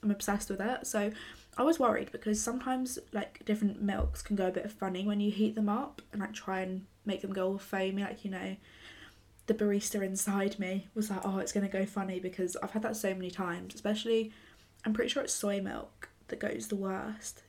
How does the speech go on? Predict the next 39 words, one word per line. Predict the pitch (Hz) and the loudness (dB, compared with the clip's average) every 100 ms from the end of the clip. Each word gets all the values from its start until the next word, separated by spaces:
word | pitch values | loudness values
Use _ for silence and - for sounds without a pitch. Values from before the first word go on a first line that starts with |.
| - | -10
Is | |
it | 233 | -10
soy | - 233 233 | -8 -8 -6
milk | 226 220 | -4 -2
or | 208 202 | -2 -2
is | |
it | - | -4
almond | 202 202 208 | -4 -4 -4
milk? | 214 220 | -6 -2
I | 214 | -2
don't | |
even | 196 196 | -2 -4
know. | 190 196 - - | -6 -8 -12 -4
One | 202 226 | 0 2
of | |
them | 226 | 0
just | 233 214 | -2 -2
splits | - 190 170 - | -2 0 0 -2
all | 208 | -2
the | 185 | -2
time. | - 185 185 214 214 208 | -2 -2 2 0 0 -2
And | 196 | 0
I | |
remember | 190 196 208 | 0 0 0
when | 214 | 2
I | |
worked | 226 214 214 - | 4 4 2 -2
at | |
the | 208 | -4
cafe, | 208 190 - - 208 - - | -2 -4 -4 -6 -6 -8 -8
like, | - - - - | -8 -8 -10 -2
as | 202 | 0
a | |
barista | 202 196 196 - 190 | 0 0 -2 -2 -2
in | 185 | -2
the | 190 | -2
cafe, | 185 190 196 180 180 | -2 -2 -4 -6 -6
I | 202 | -4
remember | 190 190 185 180 180 | -2 0 -2 -2 -4